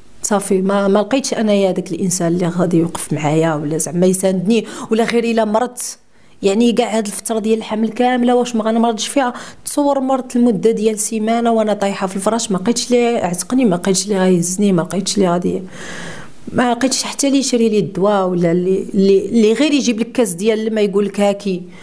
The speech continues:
شربي، ما كاينش. ها انت كتشوفني انا وولدي في الدار بوحدنا، زعما ما، ما كاينش حتى اللي يعاونك.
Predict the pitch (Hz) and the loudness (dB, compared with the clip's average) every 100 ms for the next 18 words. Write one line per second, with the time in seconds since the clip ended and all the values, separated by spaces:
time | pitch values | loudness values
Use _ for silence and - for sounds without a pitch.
0 | - - - 208 262 302 302 226 190 185 | -8 -4 0 2 2 0 0 0 -2 0
1 | 185 175 165 - 226 247 247 262 - 254 | 0 0 -2 -2 0 2 0 -2 -2 -2
2 | 254 254 254 254 247 226 165 175 170 143 | 0 0 2 2 4 2 2 -2 -2 -2
3 | 156 151 185 208 185 180 240 226 220 123 | -2 -2 -2 -2 -4 -2 0 0 0 -2
4 | 175 202 226 226 226 - - - - - | -2 0 0 -2 -4 -12 -16 -14 -12 -12
5 | - - - 254 277 247 - 294 277 190 | -12 -14 0 0 2 0 0 0 0 0
6 | 190 170 - - | 0 -2 -6 -14